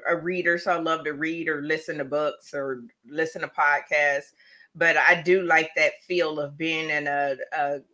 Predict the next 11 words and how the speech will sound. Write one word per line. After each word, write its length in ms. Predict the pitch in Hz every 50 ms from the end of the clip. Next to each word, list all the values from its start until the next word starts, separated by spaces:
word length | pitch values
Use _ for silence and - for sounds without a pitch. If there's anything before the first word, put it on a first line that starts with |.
| _
coaching 440 | - - 214 208 208 - - 214 190
program 760 | - - 202 190 185 185 180 190 185 175 175 170 175 175 160
or 160 | 156 143 139 139
mentoring 680 | 147 156 175 190 190 - - 220 190 190 185 180 180
community 840 | - - 175 170 170 175 180 180 180 175 175 175 175 175 180 185 - _ - _ _ _
for 180 | - 214 190
that 300 | 180 175 180 175 170 165
accountability 1080 | - - 214 180 175 170 156 160 151 165 165 175 190 208 196 170 147 143 139 139 143 - -
and 200 | 180 175 165 165
for 240 | - - 190 180 165
that 320 | 160 165 160 156 - -